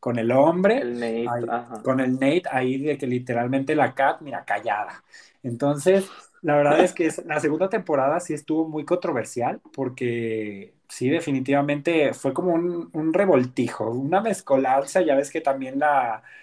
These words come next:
Speaker 1: este, hicieron como, eh, rompieron muchos esquemas. Mu-, la Lexi también, que con su obra, o sea, hubo muchas cosas muy raras en esa temporada,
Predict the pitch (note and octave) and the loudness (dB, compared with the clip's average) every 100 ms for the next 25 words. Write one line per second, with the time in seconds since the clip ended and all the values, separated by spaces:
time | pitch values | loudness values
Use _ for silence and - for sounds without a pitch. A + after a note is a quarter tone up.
0 | - _ B2+ B2 B2 - - B2+ A#2+ A#2+ | -20 _ -2 0 -2 -6 -2 0 0 -2
1 | A#2 A#2 A#2 A#2+ - C#3+ C3 C3+ D3 C#3+ | -2 -2 -4 -6 -6 -6 0 0 0 -2
2 | C#3+ C3+ A#2 G2+ F#2 _ _ _ _ - | -2 0 -2 -4 -8 _ _ _ _ -6
3 | C3+ C3+ D3 C#3+ D#3 A#3 A3 G#3+ A#3+ G#3+ | -4 2 0 2 2 2 -2 -4 -6 -4
4 | - - G#2+ F#2 - C#3+ C#3+ C#3+ D#3+ D3+ | -6 -4 -4 -4 -10 -8 -4 -2 0 0
5 | C3 B2 C3 D3 - F#3 D3 B2+ B2+ D3 | 2 4 4 4 0 -2 2 2 2 0
6 | D3 - A2+ - G#2+ G#2+ C#3 F3 G3 A#3 | -2 -2 -4 -4 -4 0 4 6 4 2
7 | - - - - F#3 G3 G#3 C4 C#4+ B3 | -4 -16 -12 0 2 2 0 -2 0 -2
8 | A3+ - G3 G3 F3+ D#3+ D3+ C#3+ C#3 C#3 | -2 -2 -2 0 0 0 4 4 4 2
9 | B2+ B2+ C3+ B2 G#2+ G#2+ A#2 - | -2 -2 -2 -2 -2 -2 0 -2